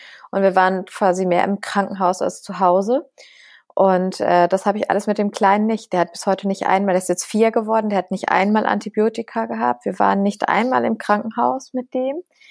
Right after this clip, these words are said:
Und, ähm, ich, ich glaube eben auch, also genau diese, ähm, diese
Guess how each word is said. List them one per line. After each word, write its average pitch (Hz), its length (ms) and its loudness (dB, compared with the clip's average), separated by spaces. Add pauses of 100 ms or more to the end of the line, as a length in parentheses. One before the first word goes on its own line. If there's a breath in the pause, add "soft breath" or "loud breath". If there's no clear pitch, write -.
(540 loud breath)
Und, 208 560 2 (240)
ähm, 202 520 2 (460 soft breath)
ich, - 280 -12
ich - 200 -4
glaube 247 380 4
eben 240 160 2
auch, 220 300 2
also 185 220 0
genau 208 320 2
diese, 214 320 -2
ähm, 190 560 2
diese 185 680 0